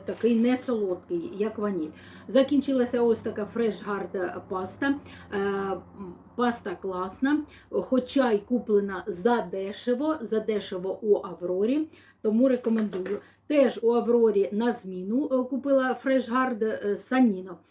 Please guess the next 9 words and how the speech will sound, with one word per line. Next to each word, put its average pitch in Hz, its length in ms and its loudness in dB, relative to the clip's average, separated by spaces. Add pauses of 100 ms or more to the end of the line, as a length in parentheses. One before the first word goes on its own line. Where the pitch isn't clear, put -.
(200)
Теж 269 260 4
непогана, 214 720 0
відбілююча, 285 1040 2 (120)
е, 208 360 -4 (180)
рекомендую. 220 840 0
Викидую 254 640 0 (240)
такий 233 260 -2
паперовий 214 520 0
носій. 202 480 -4